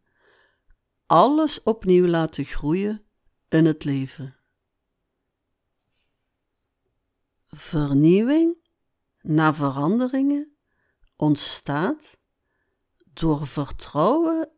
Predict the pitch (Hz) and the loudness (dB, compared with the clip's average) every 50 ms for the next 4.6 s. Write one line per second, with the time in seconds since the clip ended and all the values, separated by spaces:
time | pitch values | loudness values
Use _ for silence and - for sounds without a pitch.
0 | _ _ _ - 175 196 247 285 302 302 285 311 302 - - - - 165 156 165 | _ _ _ 2 2 4 6 6 6 6 4 2 -2 -8 -10 -8 -4 -4 -4 -4
1 | - - - - _ - _ _ _ _ _ _ _ _ _ _ _ _ _ _ | -6 -10 -20 -20 _ -20 _ _ _ _ _ _ _ _ _ _ _ _ _ _
2 | _ - 156 143 151 151 - - - 180 202 247 277 285 294 - _ _ _ - | _ -16 -10 -6 -6 -6 -6 -2 2 4 6 6 6 4 2 -4 _ _ _ -6
3 | 175 160 - - 160 160 165 170 180 180 185 185 202 185 - - - - - - | -6 -6 -2 0 4 6 6 6 6 4 0 -2 -2 -2 2 2 2 2 2 0
4 | - - 151 143 139 139 143 - - - _ | -4 -4 -4 -2 -2 -4 -6 -10 -16 -20 _